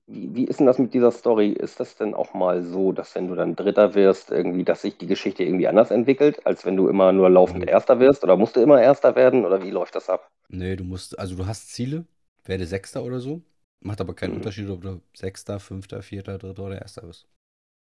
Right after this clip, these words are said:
Speaker 2: Negativ. Alles, alles bleibt
Speaker 1: Also du
Speaker 2: gleich.
Speaker 1: musst nur dieses, diese Linie überschreiten und dann geht's weiter.
Speaker 2: Genau. Es gibt nur eins
Speaker 1: Okay.
Speaker 2: oder null. Entweder bist du besser als sechs oder schlechter als sechs. Also nur im letzten Rennen hast du dann die harte Vorgabe, dass du Erster werden musst.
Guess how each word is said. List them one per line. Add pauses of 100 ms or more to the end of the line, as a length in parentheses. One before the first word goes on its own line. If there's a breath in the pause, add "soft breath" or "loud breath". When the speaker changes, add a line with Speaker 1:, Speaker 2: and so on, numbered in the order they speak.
(340)
Speaker 2:
Negativ. (240)
Alles, (680 soft breath)
alles
bleibt
Speaker 1:
Also
du
Speaker 2:
gleich.
Speaker 1:
musst
nur
dieses,
diese
Linie
überschreiten
und
dann
geht's
weiter.
Speaker 2:
Genau. (400)
Es
gibt
nur
eins
Speaker 1:
Okay.
Speaker 2:
oder
null.
Entweder
bist
du
besser
als
sechs
oder
schlechter
als
sechs. (1400)
Also
nur
im
letzten
Rennen
hast
du
dann
die
harte
Vorgabe,
dass
du
Erster
werden
musst.